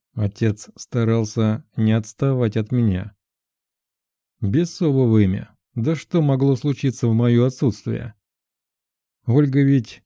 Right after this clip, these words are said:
проделала с нами весь этот путь. С чего ей вдруг убегать? Ответ мог быть только один. Они с отцом поговорили, и Алексею удалось выведать у неё то, чего она говорить не хотела. Вот только чего.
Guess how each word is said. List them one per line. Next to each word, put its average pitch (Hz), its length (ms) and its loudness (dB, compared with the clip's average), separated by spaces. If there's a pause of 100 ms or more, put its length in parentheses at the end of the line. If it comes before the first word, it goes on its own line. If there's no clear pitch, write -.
проделала 131 720 -2
с 113 100 -12
нами 127 300 2
весь 120 400 2
этот 127 260 -2
путь. 131 340 0 (420)
С - 40 -20
чего 156 320 -2
ей 139 140 2
вдруг 117 260 0
убегать? 127 560 0 (1000)
Ответ 151 440 0
мог 147 240 -2
быть 135 220 0
только 120 420 2
один. 92 400 -2 (220)
Они 107 320 4
с - 100 -8
отцом 110 720 0
поговорили, 117 960 2
и 104 60 0
Алексею 123 580 2
удалось 113 440 0
выведать 110 480 2
у 120 100 0
неё 104 400 4
то, 139 420 0 (480)
чего 147 320 0
она 107 180 4
говорить 95 440 4
не 98 120 0
хотела. 101 680 -4
Вот 123 340 -2
только 139 320 -2
чего. 127 480 -4